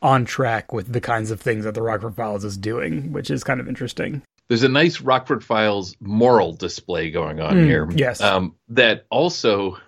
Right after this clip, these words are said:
Speaker 2: uh, undercuts Rockford at times, which is exactly what you want, right? Like, y-, you want him to have the moral high ground, but also be like, "But don't, don't act like you have the moral high ground, dude."
Speaker 1: Mm-hmm.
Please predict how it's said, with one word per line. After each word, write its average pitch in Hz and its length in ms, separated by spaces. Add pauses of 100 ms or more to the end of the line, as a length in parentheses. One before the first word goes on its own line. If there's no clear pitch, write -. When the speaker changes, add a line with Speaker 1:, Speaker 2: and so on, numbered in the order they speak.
Speaker 2:
uh, 104 520 (220)
undercuts 143 560
Rockford 113 520
at 101 160
times, 78 440
which 113 160
is 131 140
exactly 147 400
what 123 180
you 113 100
want, 104 300 (220)
right? 98 220
Like, 107 200
y-, 117 140
you 123 140
want 127 220
him 135 200
to 110 240
have 127 220
the 123 80
moral 120 240
high 107 160
ground, 101 280
but 101 100
also 101 480 (220)
be 117 100
like, 95 240 (300)
"But 143 120
don't, 214 420 (140)
don't 233 160
act 139 160
like 113 180
you 104 60
have 90 120
the 92 60
moral 90 220
high 92 180
ground, 76 240
dude." - 240 (220)
Speaker 1:
Mm-hmm. 139 460